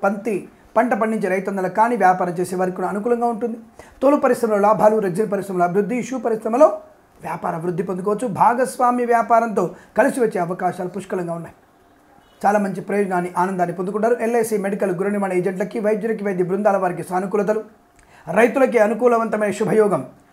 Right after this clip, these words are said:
ప్రతి పంటలో కూడా అనుకూలత, ప్రతి పంట విషయంలో కూడా ధాన్యాలు అంటే విత్తనాలు లభించేటువంటి అవకాశాలు పుష్కలంగా ఉన్నాయి. సమృద్ధి అయినటువంటి వర్షపాతం ఆనందాన్ని కలిగిస్తుంది. తప్పకుండా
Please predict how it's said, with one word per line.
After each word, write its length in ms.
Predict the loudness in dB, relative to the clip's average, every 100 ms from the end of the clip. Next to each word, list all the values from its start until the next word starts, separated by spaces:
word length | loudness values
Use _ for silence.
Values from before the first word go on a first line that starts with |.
| _ -4
ప్రతి 220 | 0 0 2
పంటలో 340 | 2 2 2 2 2
కూడా 180 | 4 4 2 -8 -10 -6
అనుకూలత, 360 | 0 0 2 0 -2 -4
ప్రతి 200 | -2 -2 2
పంట 260 | 2 2 2 2
విషయంలో 340 | 0 -2 0 0
కూడా 120 | 2 2 2
ధాన్యాలు 460 | 2 2 2 2 0 -10 -20 -6
అంటే 180 | -2 -2 -2 -12 -8
విత్తనాలు 400 | -6 0 2 4 2
లభించేటువంటి 560 | 0 -2 -4 -4 -2 -2
అవకాశాలు 400 | 0 -2 -4 -8 -8
పుష్కలంగా 400 | -6 -6 -6 -8
ఉన్నాయి. 160 | -12 -18 _ _ _ _ _ _ _ _ _
సమృద్ధి 400 | -4 0 2 2 0
అయినటువంటి 360 | 0 -2 0 0
వర్షపాతం 540 | 0 0 2 2 0 -2 -2
ఆనందాన్ని 320 | 0 -2 -2
కలిగిస్తుంది. 480 | -2 -4 -2 0 0 -2 -6 -20 _ -4
తప్పకుండా 440 | -4 -4 2 2